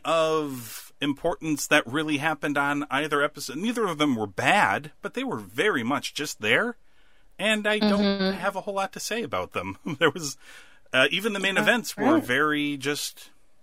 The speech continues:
Speaker 1: you know, that was a ma-,
Speaker 2: Generic.
Speaker 1: yeah, that was a match, and, uh, that was it. So, not a lot of you <laughs> N X T U K talk this week. Maybe,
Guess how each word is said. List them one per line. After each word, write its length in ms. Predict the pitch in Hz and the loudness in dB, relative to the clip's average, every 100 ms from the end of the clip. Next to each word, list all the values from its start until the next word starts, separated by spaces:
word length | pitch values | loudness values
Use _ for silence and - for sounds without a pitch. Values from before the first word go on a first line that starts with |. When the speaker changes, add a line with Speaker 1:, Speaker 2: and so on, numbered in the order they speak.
| - - - - - | -20 -20 -20 -20 -12
Speaker 1:
you 100 | 123 | -6
know, 240 | 120 131 127 | -2 -4 -2
that 160 | - 160 | 0 2
was 140 | 151 | 2
a 40 | 151 | 0
ma-, 60 | 165 | 0
Speaker 2:
Generic. 380 | 147 151 - - | 0 0 -2 -6
Speaker 1:
yeah, 160 | 107 92 - | -8 -8 -8
that 180 | 107 123 | -6 -4
was 120 | 165 | -4
a 40 | 165 | -4
match, 540 | 196 180 - - - - - - | -2 -2 -4 -8 -8 -14 -20 -14
and, 360 | 110 101 98 92 | -8 -6 -6 -6
uh, 440 | 95 92 92 90 - - - - | -8 -8 -10 -12 -18 -20 -20 -14
that 160 | 82 | -12
was 140 | 90 87 | -10 -12
it. 200 | 82 - | -12 -10
So, 320 | - 98 90 - - - - - | -6 -4 -6 -12 -20 -20 -20 -2
not 180 | 135 196 | 2 4
a 40 | |
lot 160 | 196 185 | 4 2
of 60 | |
you 260 | 165 180 147 - | 0 -2 -4 -8
<laughs> 140 | - - | -18 0
N 140 | 143 | 2
X 160 | 151 - | 2 0
T 120 | 190 | -6
U 160 | 139 143 | -4 -4
K 220 | - 135 | 0 0
talk 300 | 120 107 - | 2 -2 -2
this 200 | 104 - | -8 -8
week. 160 | 110 107 | -8 -6
Maybe, 420 | 180 175 175 170 | -8 -6 -8 -10